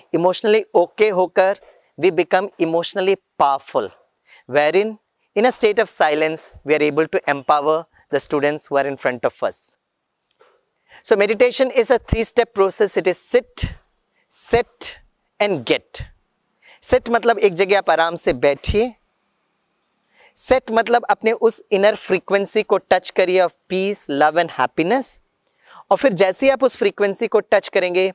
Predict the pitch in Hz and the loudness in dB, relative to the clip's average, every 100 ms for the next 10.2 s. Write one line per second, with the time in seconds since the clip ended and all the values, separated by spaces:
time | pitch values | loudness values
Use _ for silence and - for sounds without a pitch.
0 | _ _ - 156 208 - 175 170 - 180 | _ _ -2 2 2 2 0 0 0 -2
1 | 175 170 - 160 160 - 185 - 151 151 | 2 0 2 0 0 -4 -4 -2 -2 -2
2 | - 165 170 165 - - _ _ _ 143 | -2 -2 0 -2 -2 -10 _ _ _ -4
3 | - 156 180 175 151 151 151 156 - 190 | -4 -2 0 2 0 0 -2 -4 -4 -4
4 | 214 - _ _ _ 160 156 165 170 - | -4 -8 _ _ _ -2 2 2 2 0
5 | 220 214 202 - 180 180 175 - - _ | -2 -2 -4 -6 -4 -4 -6 -10 -14 _
6 | _ _ - 147 156 160 - 196 190 - | _ _ -4 0 2 0 0 -2 -4 0
7 | 156 151 156 - _ _ _ 147 156 147 | 0 2 -2 -10 _ _ _ -4 0 0
8 | 151 156 - 190 180 - - 131 165 156 | 0 0 -2 0 -2 -2 -2 -2 -2 -4
9 | 160 - 139 - 131 143 139 131 - - | -6 -8 -8 -4 -4 -2 -4 -4 -10 -8
10 | 110 95 | -10 -10